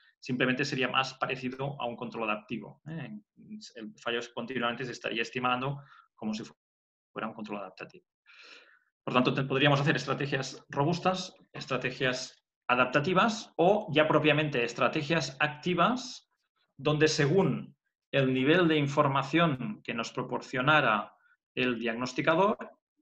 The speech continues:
si solamente nos da detección, si nos da detección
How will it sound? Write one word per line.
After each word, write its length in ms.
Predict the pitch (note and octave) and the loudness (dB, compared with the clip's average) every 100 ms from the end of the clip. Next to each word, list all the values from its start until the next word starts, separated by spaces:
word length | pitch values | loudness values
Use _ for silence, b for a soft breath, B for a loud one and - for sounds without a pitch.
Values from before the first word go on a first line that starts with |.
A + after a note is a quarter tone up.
| _ | _
si 120 | - - | -12 -2
solamente 340 | B2 C3 B2+ | 0 2 0
nos 140 | A#2 | 2
da 80 | B2+ | 2
detección, 760 | B2 C3+ C#3+ E3 F3+ F3+ G3+ - | 2 0 -4 0 2 0 -4 -12
si 180 | - A#2+ | -16 -10
nos 160 | A#2+ B2 | -8 -6
da 100 | B2 | -6
detección 800 | A2+ A#2+ A#2+ B2 A#2+ B2 B2 | -6 -8 -6 -6 -6 -12 -14